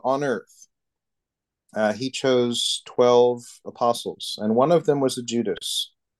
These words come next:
Now, if Jesus had to deal with that,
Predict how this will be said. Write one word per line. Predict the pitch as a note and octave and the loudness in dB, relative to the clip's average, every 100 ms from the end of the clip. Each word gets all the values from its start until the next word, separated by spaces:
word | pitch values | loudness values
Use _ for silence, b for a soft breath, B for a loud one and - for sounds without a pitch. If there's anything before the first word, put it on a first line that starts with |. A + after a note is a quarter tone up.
| _ _ _ _ - | _ _ _ _ 0
Now, | C3 B2+ B2 A#2+ _ _ _ _ _ _ | 4 6 4 0 _ _ _ _ _ _
if | B2 A#2+ | -6 -4
Jesus | B2 E3+ G3 F3 - | -2 0 2 2 2
had | D3 | 2
to | C3 | 2
deal | A#2+ A#2+ | 2 4
with | A2+ A2+ | 4 2
that, | G2+ | 0